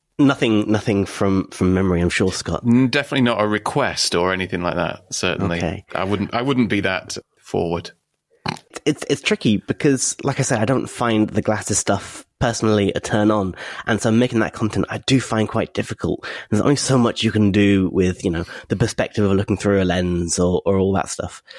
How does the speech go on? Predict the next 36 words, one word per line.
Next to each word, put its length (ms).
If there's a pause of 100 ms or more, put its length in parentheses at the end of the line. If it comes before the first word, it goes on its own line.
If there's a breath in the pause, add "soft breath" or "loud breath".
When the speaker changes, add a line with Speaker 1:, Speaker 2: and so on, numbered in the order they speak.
(240 loud breath)
Speaker 1:
And 180
so 320
it 160
does 160
tend 240
to 60
be 100
a 20
little 160
bit 140
varied. 440 (280)
Not 260
all 400
strictly 840
ocular. 400 (160)
Some 200
of 80
it 60
is 140
reasonably 340
vanilla, 480 (120)
but 280
having 420
only 220
started 380
the 80
OnlyFans 480
a 40
month 220
before 400
the 80
panpipe 540
started 400
playing 320
last 280
year, 220